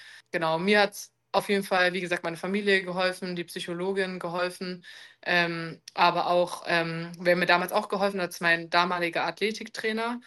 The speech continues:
Er hat mit mir eigentlich hauptsächlich Muskeln aufgebaut und hat mir immer so gesagt: „Ey,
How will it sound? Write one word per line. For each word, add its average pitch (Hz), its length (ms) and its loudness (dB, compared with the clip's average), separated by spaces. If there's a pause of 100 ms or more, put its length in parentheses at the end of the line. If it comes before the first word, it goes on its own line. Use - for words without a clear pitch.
(220)
Er 190 120 2
hat 202 140 2
mit 170 160 -8
mir 190 280 4
eigentlich 175 280 0
hauptsächlich 185 420 -2
Muskeln 208 380 -2
aufgebaut 233 640 0
und 185 100 -6
hat 180 140 -4
mir 175 80 -2
immer 175 160 -2
so 170 100 -16
gesagt: 170 260 -4
„Ey, 226 280 2